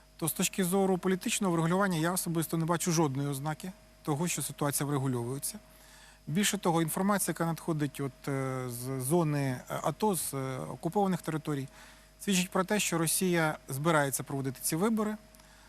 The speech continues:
Вони починають там наповнювати ці території, починаючи від своїх, е, політтехнологів і завершуючи, е,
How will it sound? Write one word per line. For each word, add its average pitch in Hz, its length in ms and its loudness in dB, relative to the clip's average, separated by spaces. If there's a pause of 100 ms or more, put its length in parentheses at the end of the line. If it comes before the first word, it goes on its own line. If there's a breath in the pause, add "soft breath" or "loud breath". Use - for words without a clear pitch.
(180 loud breath)
Вони 170 300 4
починають 175 760 0
там 156 180 2
наповнювати 156 580 2
ці 147 120 -2
території, 151 420 0
починаючи 151 500 0
від 147 120 -2
своїх, 160 420 -2
е, 143 340 -4
політтехнологів 160 720 0
і 139 40 0
завершуючи, 156 680 0 (640 loud breath)
е, 143 60 -6